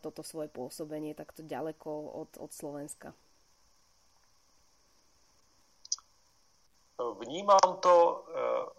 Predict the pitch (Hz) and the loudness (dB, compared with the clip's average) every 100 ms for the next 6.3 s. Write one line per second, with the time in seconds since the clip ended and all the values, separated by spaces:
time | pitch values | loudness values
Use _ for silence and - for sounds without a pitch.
0 | - 104 120 139 139 - - 110 123 156 | -10 -2 0 0 -6 -10 -10 0 4 4
1 | 147 135 - 120 139 143 127 143 131 135 | 2 -2 -4 -4 -4 -4 -4 -2 -2 -2
2 | - - - 123 131 175 - - _ _ | -4 -4 -2 2 2 0 -4 -20 _ _
3 | _ _ - 622 117 123 127 - 139 131 | _ _ -14 -6 -4 -4 -6 -8 -8 0
4 | 120 123 110 101 107 110 110 - 139 - | 6 6 6 0 -4 -4 -4 -2 -2 -2
5 | - - - 123 - 135 127 120 127 - | -2 -4 -10 -8 -4 -4 -2 -4 -4 -2
6 | 120 117 131 | -2 0 -4